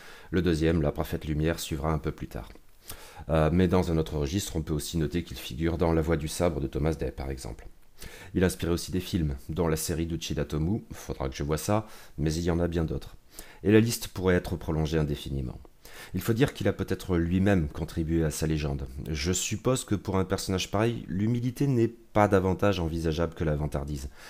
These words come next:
Quoi qu'il en soit, il est le plus grand sabreur de son temps, en gros le début de l'époque d'Edo,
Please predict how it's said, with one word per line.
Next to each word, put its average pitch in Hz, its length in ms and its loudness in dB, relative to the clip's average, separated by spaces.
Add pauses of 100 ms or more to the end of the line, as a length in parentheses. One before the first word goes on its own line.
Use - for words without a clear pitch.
(380)
Quoi 113 140 4
qu'il 113 160 2
en 110 80 4
soit, 123 220 4
il 113 100 4
est 110 60 8
le 101 140 4
plus - 160 -4
grand 92 180 2
sabreur 78 420 2
de 78 60 -2
son 90 200 0
temps, 110 380 0
en 85 140 2
gros 82 260 0
le 85 180 2
début 80 260 0
de 80 80 -4
l'époque 76 300 0
d'Edo, 76 400 0